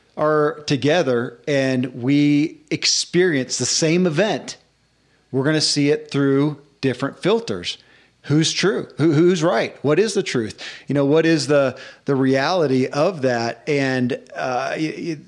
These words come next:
I know that that's difficult. We, we get to look at that, though, in, in far as what we believe to be the truth. That is our perspective of something that happened.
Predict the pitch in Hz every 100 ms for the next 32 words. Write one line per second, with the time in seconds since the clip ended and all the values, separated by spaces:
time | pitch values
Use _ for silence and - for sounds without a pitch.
0 | - 131 139 160 139 131 135 104 98 156
1 | 196 165 135 123 - 139 147 147 156 143
2 | 127 135 175 196 139 135 131 127 135 -
3 | 113 - - 143 139 127 - - 139 160
4 | 123 165 143 135 160 127 139 113 - 170
5 | 120 - 156 156 127 117 - 113 - -
6 | 160 156 117 104 - 139 135 117 - 107
7 | 131 - 87